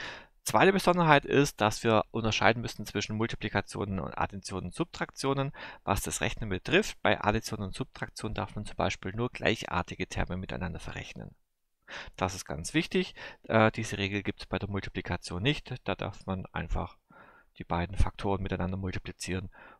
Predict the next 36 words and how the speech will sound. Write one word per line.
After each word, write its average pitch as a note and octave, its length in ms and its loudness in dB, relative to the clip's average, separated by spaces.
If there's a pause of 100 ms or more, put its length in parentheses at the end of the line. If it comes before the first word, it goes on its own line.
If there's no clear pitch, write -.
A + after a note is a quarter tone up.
(100)
ohne F#2 340 2
jetzt - 400 -4 (140)
großartig - 460 -4
auf G2+ 120 0
gleichartige D2+ 520 -4
Terme A#2 340 0
aufpassen - 500 -8
zu - 140 -18
müssen. - 240 -16 (1500)
Also, - 300 6
wir F3+ 100 6
beginnen F2+ 400 2
mal. - 240 -10 (140)
Potenz G3 400 2
vor F3+ 100 -2
Punkt - 380 -8
vor - 140 -6
Strich. - 360 2 (280)
Das - 200 4
heißt, B2 240 8
ich - 140 -16
gehe A2 160 2
diesen F#2+ 340 -4
Term F2+ 260 0
einmal E2+ 300 -2
durch D3+ 240 2
und G2 140 -2
suche - 240 -4
mir - 100 -4
alle G#2+ 160 -2
Potenzen D3+ 640 0 (380)
und - 200 2
wenn G#2+ 120 0
möglich G#2 340 -4
vereinfache D#3+ 540 4
die. B2 280 0